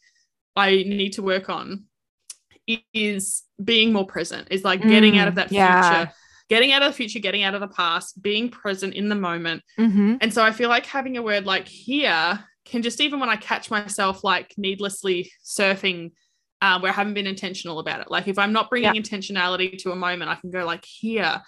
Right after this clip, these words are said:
Speaker 1: and then, like, put down what I'm doing, like, focus on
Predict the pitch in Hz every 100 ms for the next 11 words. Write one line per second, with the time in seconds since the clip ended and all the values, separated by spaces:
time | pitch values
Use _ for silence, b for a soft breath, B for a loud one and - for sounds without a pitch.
0 | B B B B - 202 202 190 185 -
1 | _ _ - 240 269 247 247 247 247 254
2 | 208 170 170 160 - 196 214 208 208 202
3 | 196